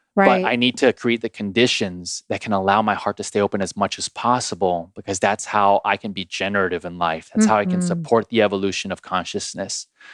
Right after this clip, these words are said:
Speaker 2: That's how I can really love myself and others in the best and most highest way.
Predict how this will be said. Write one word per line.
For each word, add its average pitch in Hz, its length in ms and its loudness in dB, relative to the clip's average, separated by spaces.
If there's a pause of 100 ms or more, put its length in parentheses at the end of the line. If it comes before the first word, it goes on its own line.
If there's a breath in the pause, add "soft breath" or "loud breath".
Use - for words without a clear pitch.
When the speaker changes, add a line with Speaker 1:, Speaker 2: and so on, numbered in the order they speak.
(220 loud breath)
Speaker 2:
That's - 140 -2
how 107 140 6
I 104 80 4
can 104 200 -4
really 110 380 4 (340 loud breath)
love 110 260 4
myself 113 400 2
and 101 120 -2
others 117 280 2
in 104 60 -10
the 95 80 -4
best - 420 0
and 98 120 -8
most 95 240 -4
highest 98 340 0
way. 92 420 2